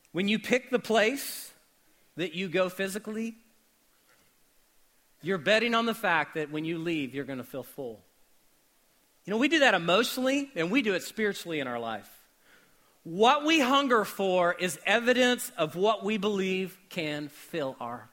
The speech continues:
life. So Jesus, on the Sermon on the Mount in Matthew chapter five, 'cause that's where we're hanging out in this series, spoke a very profound word and yet a very truthful word.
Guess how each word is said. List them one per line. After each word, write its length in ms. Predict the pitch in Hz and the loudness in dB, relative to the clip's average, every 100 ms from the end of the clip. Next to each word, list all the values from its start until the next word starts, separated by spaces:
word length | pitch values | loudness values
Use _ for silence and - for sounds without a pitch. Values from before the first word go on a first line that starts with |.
| 110 | -16
life. 400 | 107 110 117 - - _ _ _ _ _ _ _ _ _ _ _ _ _ _ _ | -16 -16 -20 -20 -20 _ _ _ _ _ _ _ _ _ _ _ _ _ _ _
So 160 | - | -6
Jesus, 840 | 175 - 269 262 160 139 - - - _ _ _ _ _ _ | -4 2 2 4 0 -2 -6 -12 -18 _ _ _ _ _ _
on 140 | 175 196 | -2 -2
the 60 | |
Sermon 440 | 170 - 254 254 254 | -2 2 4 4 4
on 100 | 233 | 4
the 80 | |
Mount 460 | 220 226 220 180 - | 2 4 4 4 0
in 120 | 180 | 0
Matthew 340 | 185 214 220 190 | 2 2 0 -2
chapter 360 | 233 208 190 | 0 0 -2
five, 380 | 175 208 185 165 | -2 2 2 2
'cause 120 | 185 | 0
that's 220 | 165 196 | 0 0
where 140 | 202 202 | -2 0
we're 120 | 180 | 2
hanging 240 | 196 196 | 2 0
out 120 | 180 165 | 0 -2
in 60 | |
this 80 | 160 | -6
series, 720 | - 202 190 143 131 131 - - _ _ _ - - - _ _ _ _ _ _ _ | -6 -2 0 0 -2 -8 -18 -20 _ _ _ -20 -20 -20 _ _ _ _ _ _ _
spoke 500 | - - - 302 - | -10 -6 6 6 8
a 80 | 320 | 4
very 300 | 269 269 262 | 6 6 4
profound 640 | 254 240 - 269 294 277 | 2 -2 4 6 6 6
word 320 | 269 285 254 | 6 8 8
and 100 | 226 | 6
yet 140 | 226 233 | 4 4
a 40 | |
very 220 | 220 220 | 4 2
truthful 500 | - - 285 - 220 | 2 2 2 2 -2
word. 320 | 165 143 110 | 0 0 -2